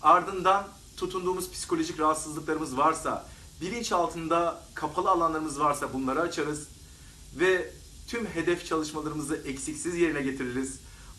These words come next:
Bağımlılıklarımız olabilir, tiklerimiz, takıntılarımız, korkularımız, kaygılarımız olur. Bunların hepsinden arınırız. Bu eşsiz eğitimde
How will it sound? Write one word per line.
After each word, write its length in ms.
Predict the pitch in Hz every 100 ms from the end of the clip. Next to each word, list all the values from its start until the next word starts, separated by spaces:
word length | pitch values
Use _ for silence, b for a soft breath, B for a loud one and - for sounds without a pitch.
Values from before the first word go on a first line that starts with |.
| -
Bağımlılıklarımız 760 | 208 202 196 190 190 175 170
olabilir, 480 | 175 165 156 160 151
tiklerimiz, 580 | - - 175 160 165 165
takıntılarımız, 640 | 170 170 151 156 160 170
korkularımız, 520 | - 160 143 156 160 -
kaygılarımız 520 | 151 151 156 156 151
olur. 200 | 156 151 B B B -
Bunların 360 | 214 208 175 156
hepsinden 580 | 180 214 - 156 151
arınırız. 520 | 143 147 135 151 160 - B B - -
Bu 140 | 208
eşsiz 400 | 175 165 165 160
eğitimde 680 | 156 156 151 147 156 160 156